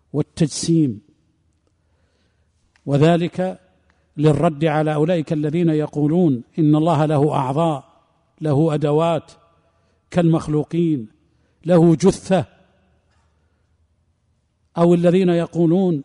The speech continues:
إن الله تحيط به الجهات الست، أو إنه نزل، إذا نزل تحيط به السماوات. وهذا كله مما قد قيل وهو باطل، إما أن يكون قاله بعض المجسمة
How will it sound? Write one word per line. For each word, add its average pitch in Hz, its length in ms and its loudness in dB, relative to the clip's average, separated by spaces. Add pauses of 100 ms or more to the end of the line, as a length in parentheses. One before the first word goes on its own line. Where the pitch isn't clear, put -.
(120)
إن 180 180 4
الله 175 280 0
تحيط 175 380 -2
به 170 200 4
الجهات 170 460 0
الست، - 540 -6 (1200)
أو 196 180 0
إنه 190 380 2
نزل، 190 340 2
إذا 175 360 -2
نزل 185 320 0
تحيط 180 380 -2
به 175 380 -2
السماوات. 175 760 -4 (1900)
وهذا 208 320 -2
كله 214 480 0
مما 202 260 4
قد 190 200 -4
قيل 196 420 0 (120)
وهو 180 300 4
باطل، 180 420 2 (1600)
إما 202 340 2
أن 190 60 0
يكون 185 480 -2 (560)
قاله 180 400 2
بعض 170 260 0
المجسمة 160 680 0